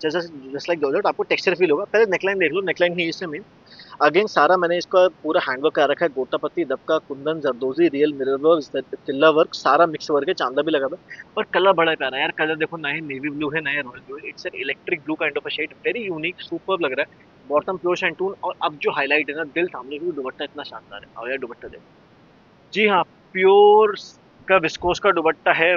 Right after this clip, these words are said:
वो भी पूरा heavy बनारसी जाल एम्ब्रॉयडरी Shading में दुपट्टा है। जी हाँ ladies, ये आधा दुपट्टे में आपको दिख रहा है थोड़ा dark shades हैं,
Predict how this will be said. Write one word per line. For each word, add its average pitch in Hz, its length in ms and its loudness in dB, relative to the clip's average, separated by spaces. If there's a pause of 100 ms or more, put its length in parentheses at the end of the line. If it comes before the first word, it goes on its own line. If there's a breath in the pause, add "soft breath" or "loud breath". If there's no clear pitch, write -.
(120)
वो 165 220 -4
भी 196 120 -2
पूरा 175 360 -2
heavy 143 340 -4
बनारसी 135 480 -4
जाल 139 180 0
एम्ब्रॉयडरी 120 320 -12 (420 loud breath)
Shading 196 420 4
में 220 100 2
दुपट्टा 175 320 2
है। 180 80 4
जी 160 140 0
हाँ 185 120 2
ladies, 180 360 2 (320 loud breath)
ये 165 60 -2 (100)
आधा 147 240 4
दुपट्टे 185 320 0
में 180 100 0
आपको 175 180 -2
दिख 160 180 -6
रहा 175 60 4
है 165 60 -4
थोड़ा 175 200 2
dark 127 220 2
shades 165 340 0
हैं, 202 60 -2